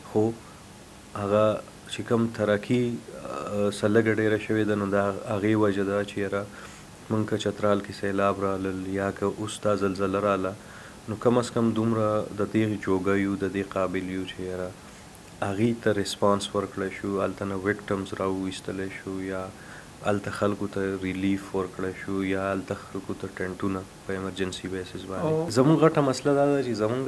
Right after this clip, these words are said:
Speaker 1: چې کوم ویرهاوسز دي، چرته چې زموږ سټاک پروت وي، ډیپوان دي، هغه په پروونشل کیپیټلز کې دي، یا خو په پېښور کې دي، یا په اسلام آباد کې دي، یا په کراچۍ کې دي. نو اوس که پېښور نه موږ چترال ته اسسټنس لیږو، امداد لیږو،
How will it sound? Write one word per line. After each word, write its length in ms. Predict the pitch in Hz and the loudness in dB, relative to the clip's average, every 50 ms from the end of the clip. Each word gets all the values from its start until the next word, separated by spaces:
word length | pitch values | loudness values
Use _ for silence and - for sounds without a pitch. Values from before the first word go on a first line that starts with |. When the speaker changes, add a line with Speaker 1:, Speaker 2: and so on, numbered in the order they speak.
| 131 123 117 | -2 -2 -4
Speaker 1:
چې 60 | - 113 113 | -6 -6 -2
کوم 200 | - 123 123 127 127 123 110 101 | -2 -2 -2 -2 -4 -4 -2 0
ویرهاوسز 720 | 101 98 95 90 95 113 123 139 139 - - 98 - - - | 0 0 0 4 8 8 8 8 6 2 -4 -6 -6 -6 -4
دي، 80 | 101 98 - | -4 -2 0
چرته 260 | - 110 107 - 117 110 | 2 0 2 0 -2 -4
چې 100 | - 110 98 104 | -2 -2 -2 -2
زموږ 540 | 101 107 110 107 107 104 104 101 101 - - - | -2 -2 0 0 2 0 0 0 -2 -2 -2 0
سټاک 340 | - - 110 107 104 107 - - | 4 6 6 6 6 4 0 -2
پروت 300 | 104 104 98 101 - - | 0 0 0 0 -2 -2
وي، 120 | 98 98 95 95 101 | -2 -2 -2 -2 -2
ډیپوان 500 | 95 92 - - 104 104 104 101 101 98 101 | -4 -4 -2 0 4 4 4 4 4 2 0
دي، 100 | 104 98 98 95 - - - - - - - - - - - - - - - - - | 0 -2 -2 -4 -6 -12 -18 -20 -20 -20 -20 -20 -18 -18 -18 -18 -18 -14 -4 0 4
هغه 160 | 113 127 160 160 160 | 6 6 6 8 6
په 140 | 143 - - | 4 6 6
پروونشل 480 | 120 120 127 143 160 139 - 113 101 - 101 | 6 6 6 6 4 2 0 0 2 4 4
کیپیټلز 500 | 95 - 90 80 - 85 82 - - - | 2 2 2 -4 -6 -6 -8 -8 -10 -12
کې 80 | - - | -14 -16
دي، 840 | - - - - - - - - - - - - - 117 127 131 131 135 | -18 -18 -18 -20 -20 -18 -18 -18 -18 -18 -16 -10 0 4 8 10 12 12
یا 80 | 139 143 139 | 12 12 10
خو 120 | - 139 - | 6 2 2
په 40 | 120 113 - | 2 2 2
پېښور 340 | 101 95 - - 104 113 120 - - | 0 0 2 2 2 2 2 0 -2
کې 80 | 143 127 117 | -2 -2 -2
دي، 60 | 113 113 - - - - - - - - 110 | -4 -6 -10 -16 -18 -18 -18 -8 2 6 8
یا 60 | 123 127 113 117 | 8 8 8 6
په 100 | 104 104 | 2 2
اسلام 280 | - 98 92 90 90 | 2 2 2 2 4
آباد 200 | 87 98 113 120 - - | 6 6 6 4 4 0
کې 80 | - 104 98 | -6 -4 -2
دي، 100 | 95 98 110 | 0 0 0
یا 80 | 120 117 - | 0 0 -2
په 40 | 104 - | -2 0
کراچۍ 420 | - 87 87 85 82 - - 95 87 - | 0 2 2 0 0 0 -2 -4 -4 -4
کې 60 | - 87 87 | -8 -14 -14
دي. 80 | 87 - - - - - - - - - - - | -14 -16 -16 -18 -16 -14 -14 -14 -14 -6 2 4
نو 140 | 131 131 - | 6 8 8
اوس 200 | 165 160 - - - | 8 6 6 4 2
که 140 | 143 - - | 2 2 4
پېښور 320 | 123 117 117 - 147 156 165 165 165 | 4 2 4 6 6 8 8 8 8
نه 40 | 156 160 | 8 8
موږ 100 | 165 156 - | 6 6 4
چترال 420 | 120 107 - 117 131 143 143 131 - | 2 2 8 10 12 12 12 10 8
ته 120 | 107 98 - | 4 2 2
اسسټنس 540 | - 110 110 - - 104 98 92 - - 95 | 0 -2 -2 -2 -4 -4 -4 -4 -4 -4 -4
لیږو، 560 | 98 90 95 92 92 92 90 - - 101 95 | -4 -2 -2 -4 -4 -6 -6 -6 -4 -2 -2
امداد 400 | 98 98 104 98 98 95 95 92 | 2 6 6 6 6 6 2 -2
لیږو، 300 | 92 90 92 95 90 | -2 -2 -2 -2 -2